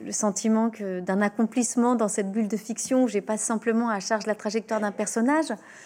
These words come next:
mais tous les personnages, c'est, c'est, c'est, c'est plus, plus, plus, quoi. C'est, euh, c'est encore mieux, quoi, que, que de jouer. » Sauf que je me suis rendu compte justement pendant, pendant,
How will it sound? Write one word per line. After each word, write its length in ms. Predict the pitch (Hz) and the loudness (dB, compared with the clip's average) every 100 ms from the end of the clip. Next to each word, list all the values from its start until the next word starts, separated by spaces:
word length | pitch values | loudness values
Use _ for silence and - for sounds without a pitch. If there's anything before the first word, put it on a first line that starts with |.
| - 214 | -6 -2
mais 100 | 202 | -2
tous 220 | - 294 | 2 2
les 100 | 233 | 2
personnages, 760 | 214 196 233 254 311 311 202 | 0 -2 0 2 2 0 -2
c'est, 300 | 185 - 180 | -6 -2 -2
c'est, 320 | 175 175 170 | -2 -2 -2
c'est, 420 | 170 180 156 170 175 - - - | -2 -4 -4 -6 -10 -20 -20 -14
c'est 140 | - 190 | -10 -6
plus, 220 | 220 196 | -2 -2
plus, 220 | - 277 | 0 -2
plus, 320 | - 523 554 - | 2 2 2 0
quoi. 200 | 202 185 | 0 0
C'est, 360 | - 180 175 | 0 0 0
euh, 280 | 165 160 165 | 0 -2 -6
c'est 100 | - | -8
encore 300 | 175 196 214 | -6 -4 2
mieux, 240 | 285 415 - | 2 2 -4
quoi, 200 | 202 180 | -6 -6
que, 300 | 190 180 175 | -4 -6 -4
que 120 | 196 | -4
de 160 | 185 196 | 0 -2
jouer. » 320 | 208 294 349 - - - - - - - | 0 -2 -2 -14 -20 -20 -20 -20 -20 -8
Sauf 220 | - 302 | -2 0
que 140 | 285 | 2
je 80 | 226 | 2
me 40 | 220 | 0
suis 140 | 220 | -2
rendu 180 | 208 - | -4 -2
compte 200 | 226 214 | 0 0
justement 600 | 214 294 - 262 247 220 220 | 0 -4 -2 -2 -2 -4 -6
pendant, 340 | 196 185 180 | -6 -6 -8
pendant, 540 | 180 180 175 170 175 | -8 -8 -6 -6 -8